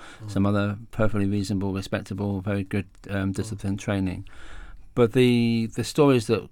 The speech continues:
Speaker 2: grab people are the, tend to be the entrepreneurs,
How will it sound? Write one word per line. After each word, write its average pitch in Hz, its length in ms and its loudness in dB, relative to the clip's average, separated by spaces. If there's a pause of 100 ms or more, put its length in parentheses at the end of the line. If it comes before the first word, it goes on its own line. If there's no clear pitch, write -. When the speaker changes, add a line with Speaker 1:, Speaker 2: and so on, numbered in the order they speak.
Speaker 2:
grab 107 340 2
people 101 400 6
are 98 180 2
the, 95 280 0 (220)
tend 98 200 -2
to 92 60 -8
be 95 80 -2
the 95 100 -2
entrepreneurs, 107 960 0